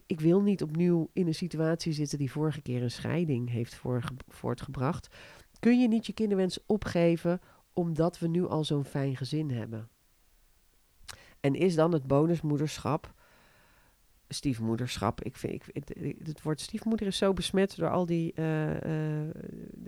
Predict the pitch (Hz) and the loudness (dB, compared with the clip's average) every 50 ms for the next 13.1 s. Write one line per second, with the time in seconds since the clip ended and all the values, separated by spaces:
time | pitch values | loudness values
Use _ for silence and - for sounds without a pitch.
0 | - 156 156 - - - - 156 151 156 151 139 135 139 156 160 156 139 151 143 | -12 -10 -6 -6 -6 -4 -2 -2 -2 -2 -2 -2 0 0 0 0 2 2 2 2
1 | 143 147 143 143 139 139 139 139 139 131 - - 147 131 131 135 135 131 135 135 | 4 4 4 4 4 4 4 2 2 0 0 0 -2 0 0 2 2 2 0 0
2 | - 135 - 139 131 123 127 131 - - - - - - - - 139 135 - 135 | -2 -4 -2 -2 -2 0 -2 -4 -8 -12 -20 -20 -20 -18 -10 -6 -6 -6 -4 -4
3 | 131 127 - - 127 127 - - 135 - - 147 131 - 147 139 131 131 - - | -6 -6 -4 -6 -6 -6 -6 -6 -8 -6 -6 -6 -6 -4 -4 -2 -2 -2 -4 -6
4 | - - - - - - - _ - 139 139 131 139 - 135 143 151 175 180 151 | -14 -18 -20 -20 -20 -20 -20 _ -6 -4 -2 -2 -2 -4 -4 -2 0 0 0 2
5 | 135 131 120 123 123 123 123 123 - - 117 113 - 131 123 120 117 123 143 151 | 2 0 0 2 2 0 0 -2 -2 -2 -4 -4 -4 -4 -4 -2 -2 -2 -2 -2
6 | - - - 139 135 - - 135 127 131 131 135 139 143 139 131 - - 139 135 | -4 -10 -6 -6 -6 -4 -2 -4 -2 0 2 2 2 4 2 0 -2 -2 -2 0
7 | 131 131 127 - - 135 131 131 - - - - 131 - - 131 131 127 123 131 | 0 -2 -4 -2 -4 -4 -4 -4 -6 -8 -6 -6 -4 -4 -2 -4 -2 -2 -4 -4
8 | 135 - - - - - - - - _ _ - - 135 127 123 123 123 - - | -6 -10 -16 -20 -20 -20 -20 -20 -20 _ _ -8 -4 -2 -2 -2 -2 -4 -4 -6
9 | - - - - 123 - - 131 120 113 120 120 120 120 127 - - 156 139 139 | -8 -8 -6 -8 -8 -2 0 2 2 4 2 2 0 -2 -4 -4 -4 -6 -6 -6
10 | - - 143 143 135 127 127 127 127 127 131 - - 147 139 135 135 135 - 131 | -6 -6 -4 -2 0 0 0 0 0 -2 -4 -6 -4 -6 -4 -4 -4 -4 -6 -6
11 | 135 131 127 135 127 127 131 131 127 127 127 127 127 127 120 120 120 - 127 127 | -6 -6 -4 -2 0 0 0 0 0 0 0 0 0 0 -2 -4 -4 -4 -4 -2
12 | 120 120 123 127 _ _ - - - - - - - - - - - - - 160 | -2 -2 -4 -6 _ _ -20 -20 -20 -20 -20 -20 -20 -20 -20 -20 -18 -10 -6 -4
13 | 175 | -4